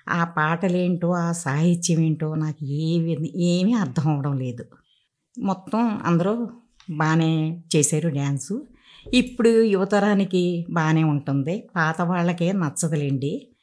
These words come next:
పర్వాలేదు, బాగానే ముగిసింది. ఆ తర్వాత నామినేషన్ ప్రక్రియ మొదలు. మానస్ సేఫ్ అయ్యాడు, ప్రియా, లహరి అన్‌సేఫ్. వాళ్ళిద్దరూ అలా ఉన్నారు, అన్‌సేఫ్ అయిన వాళ్ళు. వాళ్ళకి గుండెల్లో దడదడ ఉంటుంది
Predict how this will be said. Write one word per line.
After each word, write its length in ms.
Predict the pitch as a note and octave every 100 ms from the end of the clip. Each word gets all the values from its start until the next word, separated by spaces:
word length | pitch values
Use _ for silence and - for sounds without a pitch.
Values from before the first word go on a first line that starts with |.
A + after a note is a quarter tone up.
| _ _ -
పర్వాలేదు, 520 | F#3+ D#3+ D3 D3 D#3+
బాగానే 300 | G3 D#3+ D#3
ముగిసింది. 640 | D3+ C3 - - A2+ - - _ _ _ _ _ _ -
ఆ 80 | G3
తర్వాత 760 | G3 F3+ F#3 F#3 F3 E3 D#3+ D#3
నామినేషన్ 680 | D#3+ D#3+ D#3+ D#3+ D#3+ D#3
ప్రక్రియ 400 | D3+ D3 - D3+ F#3
మొదలు. 320 | C3+ - - - _ _ _ _ - - -
మానస్ 480 | F3+ F3 G3 G#3 -
సేఫ్ 280 | F3+ E3 E3+
అయ్యాడు, 480 | D3+ C#3+ C3 F3 - - _ _ _ _ _ -
ప్రియా, 400 | G3 F#3 G3 C#4+ -
లహరి 400 | F3 E3+ E3+ B3+
అన్‌సేఫ్. 560 | A#3+ E3 - D3 - - _ _ _ _ -
వాళ్ళిద్దరూ 540 | G3 F#3 D#3 D#3+ G#3+ C4 G#3+ F3+ E3+ D#3+ - -
అలా 200 | E3 E3
ఉన్నారు, 340 | D#3+ D#3 D#3
అన్‌సేఫ్ 400 | E3 D#3 D3 E3
అయిన 180 | D#3+ D3+
వాళ్ళు. 380 | C#3+ C#3 C3+ A3 - _ _ - - _ E3+
వాళ్ళకి 420 | D#3 F3 F3+ F3+
గుండెల్లో 420 | D3+ E3 E3+ F3+
దడదడ 460 | C#3 D3 D3 E3 F3+
ఉంటుంది 600 | D#3 C#3 D#3 A#2 A2+